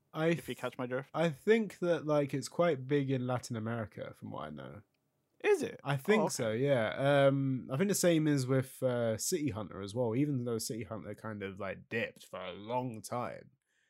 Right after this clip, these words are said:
Speaker 1: It's really got, like, a little resurgence back, like, a couple years ago.
Speaker 2: Yeah, but City Hunter, I think, has always been a bit of a cult classic.
Speaker 1: Yeah, I think so. But yeah, Saint Seiya, I, I, I believe it's in Latin America, it's quite big.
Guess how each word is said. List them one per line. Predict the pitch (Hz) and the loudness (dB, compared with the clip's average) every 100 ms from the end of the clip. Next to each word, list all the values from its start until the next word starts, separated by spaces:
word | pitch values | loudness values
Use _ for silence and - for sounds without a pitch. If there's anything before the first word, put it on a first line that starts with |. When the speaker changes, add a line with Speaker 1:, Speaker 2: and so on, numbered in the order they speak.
| _ | _
Speaker 1:
It's | 143 139 | -4 -2
really | 147 175 151 139 | 4 6 6 4
got, | 147 | 4
like, | 135 139 | 2 2
a | |
little | 131 123 113 | 0 -2 -4
resurgence | 104 131 131 110 98 80 - | -4 0 0 -2 -6 -10 -8
back, | 107 101 | -8 -6
like, | 98 | -8
a | 87 | -8
couple | 117 110 110 | -8 -8 -6
years | 120 110 | -6 -6
ago. | 92 69 - - _ _ _ _ _ _ _ _ _ _ - | -8 -10 -10 -16 _ _ _ _ _ _ _ _ _ _ -2
Speaker 2:
Yeah, | 143 139 131 | 4 8 8
but | 117 127 123 - | 6 4 4 2
City | - 180 147 | -6 -6 -4
Hunter, | 139 139 120 113 | -2 -2 -2 -4
I | 107 | -4
think, | - 123 | -6 -8
has | 113 123 | -6 -6
always | 113 110 | -4 -4
been | 113 104 | -6 -8
a | 98 | -8
bit | 110 | -8
of | 98 | -8
a | 101 | -12
cult | - 117 | -10 -10
classic. | - 131 - 165 131 | -6 -8 -6 -10 -4
Speaker 1:
Yeah, | 131 127 110 104 95 92 _ 104 | 0 2 0 -4 -8 -14 _ -14
I | 107 | -10
think | 113 - | -10 -10
so. | - - - - | -14 -16 -16 -6
But | 131 | 4
yeah, | 165 202 | 6 8
Saint | 147 170 151 | 6 2 0
Seiya, | 160 151 143 | 0 0 2
I, | 156 | 0
I, | - - | 0 -4
I | 160 | 0
believe | 180 262 285 | 4 4 4
it's | 151 135 | 2 0
in | 120 | -2
Latin | 95 92 | -4 -6
America, | 90 87 69 | -8 -10 -12
it's | - | -14
quite | - - | -14 -12
big. | 64 60 | -14 -14